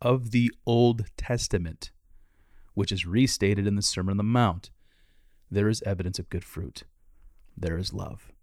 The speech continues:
But Stanley, Stanley would have you believe the otherwise. Not only is his view of the Bible deficient, but other areas of his theology are suspect, to say it kindly. The early church fathers, the reformers,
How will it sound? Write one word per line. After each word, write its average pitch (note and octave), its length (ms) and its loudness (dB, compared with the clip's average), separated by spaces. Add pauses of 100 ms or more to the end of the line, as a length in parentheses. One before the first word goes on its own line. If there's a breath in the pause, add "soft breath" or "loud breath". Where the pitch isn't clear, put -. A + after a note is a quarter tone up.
(560)
But G#2 120 -2
Stanley, D3+ 420 4 (100)
Stanley D#3 400 4
would C3+ 120 4
have G#2+ 220 2
you A2 80 -2
believe F2+ 480 -2
the F2+ 160 -4 (200)
otherwise. - 600 -2 (680)
Not B2 200 6
only C#3 280 6
is A2+ 80 0
his A#2+ 120 2
view G2+ 240 2
of G2 60 0
the G2 80 -2
Bible F#2 340 -2
deficient, - 640 -4 (120)
but - 180 0
other B2+ 240 6
areas G2 340 0
of - 60 -8
his F#2+ 180 -2
theology F#2 580 -4
are F2+ 180 -4
suspect, - 680 -4 (280)
to - 80 -8
say - 180 -2
it - 120 -10
kindly. F2 520 -6 (1600)
The A2+ 80 0
early E3+ 240 6
church - 280 2
fathers, F#2 560 0 (240)
the A2 160 -2
reformers, G2+ 680 0